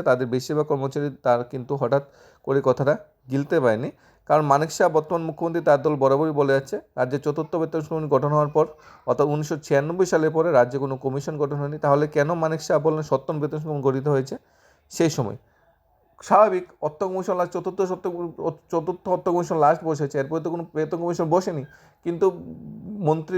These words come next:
বা মানে মুখ্যমন্ত্রী নিজেও বলছেন সপ্তম বেতন কমিশন দিয়ে দিয়েছে, টু পয়েন্ট ফাইভ সেভেন দিয়ে দিয়েছে, অনেক কিছু যা সত্যের বা, সত্যের সাথে বাস্তবের কোনো মিল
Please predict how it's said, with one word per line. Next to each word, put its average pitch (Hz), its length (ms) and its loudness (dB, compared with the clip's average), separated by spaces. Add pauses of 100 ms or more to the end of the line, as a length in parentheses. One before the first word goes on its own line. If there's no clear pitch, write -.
বা 165 60 6 (100)
মানে 147 140 -6 (280)
মুখ্যমন্ত্রী 185 440 -2 (100)
নিজেও 143 200 2 (100)
বলছেন 165 320 -2
সপ্তম 151 260 -4
বেতন 147 160 -4
কমিশন 147 260 -2
দিয়ে 131 180 0
দিয়েছে, 135 300 -2 (220)
টু 143 160 -6
পয়েন্ট 143 180 2
ফাইভ 123 200 4
সেভেন 143 200 -2
দিয়ে 139 140 -2
দিয়েছে, 127 220 -4 (180)
অনেক 190 160 2 (100)
কিছু 180 200 -2 (440)
যা 135 180 8 (160)
সত্যের 160 360 -4 (160)
বা, 117 80 6 (260)
সত্যের 160 380 -6
সাথে 165 200 -2 (160)
বাস্তবের 151 460 -2
কোনো 151 160 -2 (160)
মিল 143 140 0